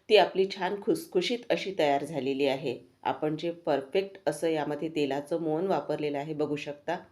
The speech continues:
त्यामुळे हे समोसे किती छान तयार झालेले आहेत. आता असेच सर्व तळून घेते. तर मंडळी हे आपले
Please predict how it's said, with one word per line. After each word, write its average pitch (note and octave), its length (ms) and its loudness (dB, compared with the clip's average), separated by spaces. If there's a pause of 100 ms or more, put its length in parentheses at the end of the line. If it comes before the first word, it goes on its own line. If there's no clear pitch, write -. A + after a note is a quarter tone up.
(160)
त्यामुळे D#3 340 0
हे E3 140 -6
समोसे D3 560 -6 (420)
किती G3 260 0
छान C#3+ 320 -2
तयार C3 200 0
झालेले B2 380 -6
आहेत. C3 240 -10 (220)
आता C#3+ 220 0
असेच F#3 380 -2
सर्व C#3 240 2 (100)
तळून C3 240 0
घेते. A#2+ 360 -10 (920)
तर A3 140 2
मंडळी F3+ 480 2
हे G#3+ 200 -2
आपले G3+ 280 -2